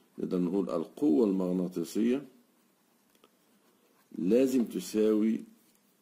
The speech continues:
الوزن، الوزن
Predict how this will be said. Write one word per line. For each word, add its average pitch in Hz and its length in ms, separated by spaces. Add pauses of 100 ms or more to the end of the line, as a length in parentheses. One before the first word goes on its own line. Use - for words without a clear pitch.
(360)
الوزن، 90 460 (1000)
الوزن 82 420